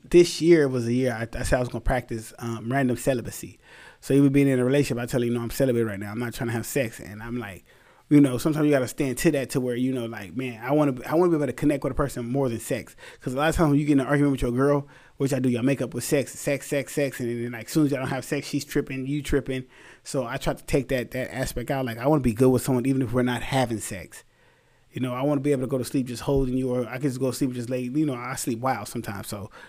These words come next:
but I, I encourage people to pay, practice random acts of celibacy. It's real good. Now, the last topic before I get up outta here, I know I'm going kinda long today. I'm sorry about that. The last topic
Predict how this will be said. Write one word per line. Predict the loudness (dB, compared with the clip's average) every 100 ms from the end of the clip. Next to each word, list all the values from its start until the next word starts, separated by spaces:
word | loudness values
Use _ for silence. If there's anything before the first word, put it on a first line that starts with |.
| -20 _ _
but | -6 -6 -6 -14 -20 _ _ _ _ _ _ _ _ _ _ _ -2
I, | 0 2 0
I |
encourage | 2 2 4
people | 0
to | 0
pay, | 0 -2 -6 0
practice | 2 2 -2 -4
random | -2 0 -2 -8
acts | -12
of | -8
celibacy. | -6 -6 -6 -12 -14 -16 _ _ -20 -20 -10
It's | -6
real | -2 -2
good. | -2 -2 -2
Now, | -6
the | -6
last | 0 2 2 0
topic | -4 -2 -2
before | -4 -2 0
I |
get | 2 2
up | 0
outta | -2 0 2
here, | 4 4 4
I | 0
know | 0
I'm | 2
going | 0
kinda | 2 2
long | 4 2
today. | 2 0
I'm | -2 -4
sorry | -2 0
about | 0 -2
that. | -4 -6 -10 -20 -8
The | 2
last | 6 6 4 4
topic | 2 2 0 -8